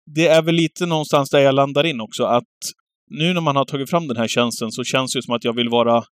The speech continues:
Jag vill få feelingen och känslan att jag är själv med mina flaggningar. Den hästen jag flaggar vill jag inte att hela Sverige ska få veta om att jag har flaggat.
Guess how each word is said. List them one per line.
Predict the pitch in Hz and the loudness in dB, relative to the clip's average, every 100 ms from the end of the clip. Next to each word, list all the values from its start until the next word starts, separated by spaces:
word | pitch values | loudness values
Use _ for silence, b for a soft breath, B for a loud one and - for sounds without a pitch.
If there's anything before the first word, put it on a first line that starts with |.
| _ _ _ _ _ _ | _ _ _ _ _ _
Jag | 117 | -2
vill | 139 147 | -2 -2
få | 151 | -4
feelingen | - 196 185 151 139 | -2 -2 0 0 0
och | 123 | -2
känslan | - 135 127 147 | 0 0 0 -2
att | 123 | 0
jag | 120 | -2
är | |
själv | - 180 147 110 | 0 2 2 0
med | 113 113 | -6 -4
mina | 113 113 | -4 -4
flaggningar. | - 113 117 123 110 92 78 _ _ - | 0 -2 -2 -6 -8 -12 -16 _ _ -2
Den | 139 135 | -2 0
hästen | 139 - 127 | -4 -2 -2
jag | - | 0
flaggar | 139 135 143 143 143 _ _ _ _ _ - 123 | 0 2 2 2 0 _ _ _ _ _ -10 0
vill | 127 123 | 2 4
jag | 117 | 2
inte | 113 120 | 2 -2
att | - | 0
hela | 139 110 | 0 0
Sverige | 110 143 135 101 | 0 2 2 0
ska | - 107 | -6 -8
få | 104 | -6
veta | 107 - | -8 -6
om | 123 110 | -6 -6
att | - | -8
jag | |
har | 76 | -12
flaggat. | - 101 - | -10 -14 -14